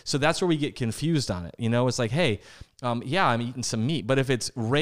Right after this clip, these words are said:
if it's sick meat that's been raised sick and now I'm ingesting that, I don't know what we expect to happen, like magic.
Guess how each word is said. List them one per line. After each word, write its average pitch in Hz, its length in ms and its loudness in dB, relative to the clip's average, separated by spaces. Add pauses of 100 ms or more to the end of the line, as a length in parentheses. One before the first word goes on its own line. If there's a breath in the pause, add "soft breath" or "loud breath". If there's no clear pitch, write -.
if 143 180 0
it's 127 140 -2
sick - 580 0
meat 156 280 0
that's 127 180 -4
been 120 200 0
raised 147 420 2
sick - 440 0
and 131 80 -2
now 147 160 4
I'm 151 120 2
ingesting 120 500 2
that, 107 260 0 (920 loud breath)
I 175 60 -4
don't 180 140 4
know 139 80 4
what 131 160 2
we 131 80 4
expect - 380 0
to 113 80 -2
happen, 127 400 2
like 110 200 0
magic. 117 720 0